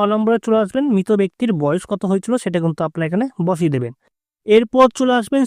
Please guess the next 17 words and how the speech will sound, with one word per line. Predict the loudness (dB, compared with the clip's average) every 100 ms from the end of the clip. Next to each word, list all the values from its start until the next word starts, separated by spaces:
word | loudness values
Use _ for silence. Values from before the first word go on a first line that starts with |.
| 0
সাত | -4 -2
নম্বরে। | -2 -2 -2 -4 -8 _
সাত | -4 0 4
নম্বরে | 4 2 0
বলা | -2 -4
হয়েছে | -4 -2 0
মৃত্যুর | 0 -2 -4 -4 -2
সময় | -6 -4 -2 -2
মৃত | 0 -2
ব্যক্তির | -2 -2 -4 -2
ঠিকানা | -6 -4 -6 -6 -10 _ _
কী | -2 -2
ছিল | 0 0
সেটা | 0 -2 -2
কিন্তু | -2 -2
আপনারা | -2 -2
এখানে | -2